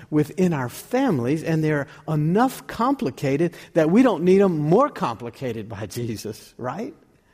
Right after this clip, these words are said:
From my experience, what family doesn't struggle enough with relationships?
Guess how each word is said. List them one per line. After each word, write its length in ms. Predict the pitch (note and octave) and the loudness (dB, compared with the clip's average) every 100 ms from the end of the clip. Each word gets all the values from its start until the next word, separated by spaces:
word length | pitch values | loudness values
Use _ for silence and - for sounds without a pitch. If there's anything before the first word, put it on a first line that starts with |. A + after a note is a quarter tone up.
| _ _ _ _ _ _ _ _ _ | _ _ _ _ _ _ _ _ _
From 280 | _ D3+ C#3+ | _ -4 -2
my 260 | D#3 F3 D#3+ | -2 -2 -2
experience, 1040 | - - - F#3+ E3+ G#2+ A#2 - - - G#3+ | -6 -10 -4 -2 -2 -6 -12 -18 -20 -20 -10
what 320 | E3+ A3+ - | -6 -6 -8
family 840 | - - D#3 G#3+ A3+ A#2+ A2 D#3+ C#3 - D#4+ _ _ _ _ _ B2 | -18 -12 -8 -6 -6 -6 -8 -12 -14 -20 -20 _ _ _ _ _ -2
doesn't 420 | E3 G#3 G#3+ F#3 | 2 2 2 -4
struggle 540 | - F#3 F3+ F#3 G3+ - | -6 0 0 0 -4 0
enough 640 | G3 F3+ F3 C4 C#4 - | 0 2 2 2 0 -4
with 240 | C#3+ B2 C3 | -6 -4 -6
relationships? 1160 | A#2 A2+ G#2+ - G2 - - - - - - | -4 -4 -8 -12 -18 -18 -20 -20 -20 -20 -20